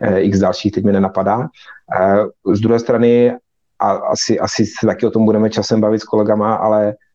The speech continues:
asi mě v dané chvíli nikdo nepřesvědčí, že v průběhu příštích pěti až deseti let bude umělá inteligence opravdu řídit firmu jako celek, jo? Že, že bude tak technokraticky ta firma nastavená, že tam nebude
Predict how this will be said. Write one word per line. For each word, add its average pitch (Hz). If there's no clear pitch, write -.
asi -
mě 107
v 98
dané 107
chvíli 110
nikdo 107
nepřesvědčí, 107
že 107
v 95
průběhu 104
příštích -
pěti 104
až 98
deseti 104
let 101
bude 104
umělá 101
inteligence 98
opravdu 101
řídit 101
firmu 98
jako 98
celek, 85
jo? 104
Že, 92
že 95
bude 98
tak 110
technokraticky 110
ta 104
firma 107
nastavená, 101
že 101
tam 104
nebude 107